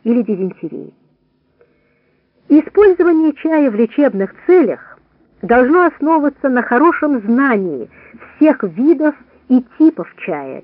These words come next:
и действий их. Но и этого мало. Необходимо, чтобы применяемый чай был правильно заварен, взят в правильных пропорциях и нормах. Несоблюдение этих правил приводит подчас к тому, что чай оказывает на организм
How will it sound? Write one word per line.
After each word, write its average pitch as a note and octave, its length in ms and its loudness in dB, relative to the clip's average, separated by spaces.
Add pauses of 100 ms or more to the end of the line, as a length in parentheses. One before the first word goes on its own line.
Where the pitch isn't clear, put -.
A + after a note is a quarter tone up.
(120)
и D4 100 2
действий C#3 680 -8
их. - 220 -20 (540)
Но C4+ 180 4
и D4+ 120 2
этого E3 280 -10
мало. D#3 360 -16 (680)
Необходимо, C4+ 600 2
чтобы G#3 240 -4
применяемый A3 600 -2 (120)
чай D#4 200 2
был A#3+ 160 2
правильно B3 640 -2
заварен, F3 560 -4 (380)
взят C4 340 0
в - 120 -20
правильных G3+ 480 -2
пропорциях D4 760 -4
и D4+ 40 2
нормах. D#3+ 540 -4 (720)
Несоблюдение D4 1080 2
этих G#3+ 340 -6
правил C#3+ 380 -12
приводит D#4+ 460 0
подчас D4 320 -4
к - 80 -20
тому, C4 240 -4
что A#3+ 160 -2
чай C4 260 -2
оказывает A3+ 520 -2
на F#3+ 120 -6
организм F#3 680 -2